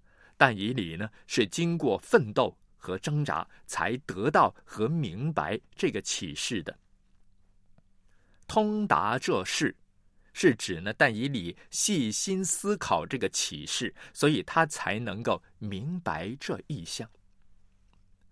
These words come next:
十章二到三节，但以理悲伤了三个星期。而至于他悲伤的可能呢，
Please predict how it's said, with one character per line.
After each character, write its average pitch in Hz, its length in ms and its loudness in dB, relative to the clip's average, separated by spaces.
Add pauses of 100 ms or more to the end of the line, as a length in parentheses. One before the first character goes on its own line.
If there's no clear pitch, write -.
(300)
十 127 240 2
章 147 280 6
二 139 140 4
到 98 140 0
三 135 300 -2
节， 76 360 -8 (640)
但 113 180 -2
以 101 120 -4
理 90 160 -4
悲 131 260 -2
伤 127 240 2
了 - 220 -2
三 175 340 -4
个 110 100 -2
星 98 280 -8
期。 85 280 -8 (840)
而 80 340 -2 (140)
至 185 200 4
于 117 140 0
他 175 380 4
悲 208 260 6
伤 202 200 2
的 135 120 -2
可 82 400 -4
能 90 300 -6
呢， 160 120 0